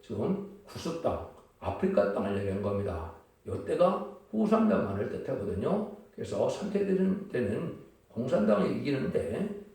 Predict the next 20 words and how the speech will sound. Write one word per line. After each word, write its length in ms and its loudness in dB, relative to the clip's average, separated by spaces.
그때 240 0
아프리카 460 2
지역을 340 4
중심으로 880 2
거기에 340 2
있는 260 2
자원을 380 -4
가지고 600 2
후삼자만을 1000 2
통치하고 720 2
후삼자 360 4
친할 300 0
것을 240 0
여기서는 480 2
뭐라고 460 8
표현했어요? 680 2
과하며 1040 6
과동하리라. 840 2
여름이 420 6
지나고 640 2